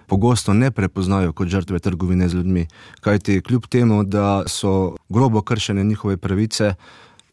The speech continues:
še vedno morda, eh, zaslužijo in pridobijo neka sredstva, ki pa so vseeno višja kot pa tista, ki, ki bi jih lahko zaslužili v svoji matični državi.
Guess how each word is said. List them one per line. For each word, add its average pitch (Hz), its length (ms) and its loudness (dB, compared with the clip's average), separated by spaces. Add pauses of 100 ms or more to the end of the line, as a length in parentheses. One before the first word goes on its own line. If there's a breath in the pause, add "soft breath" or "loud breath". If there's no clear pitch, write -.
še - 160 -2
vedno 113 300 4
morda, 107 480 2
eh, - 560 -8
zaslužijo 110 800 0 (220 soft breath)
in 101 100 -2
pridobijo 101 460 0
neka 110 240 0
sredstva, 104 580 -2 (240 soft breath)
ki 104 140 -4
pa 95 140 -2
so 101 300 0
vseeno 113 380 0
višja 101 380 0
kot 95 200 -6
pa 92 180 -2
tista, 98 360 -4
ki, 95 240 -4 (240)
ki 104 120 -2
bi 98 120 0
jih 95 360 0
lahko 90 300 0
zaslužili 92 540 0
v 90 120 0
svoji 95 260 0
matični 92 420 0
državi. 82 440 -2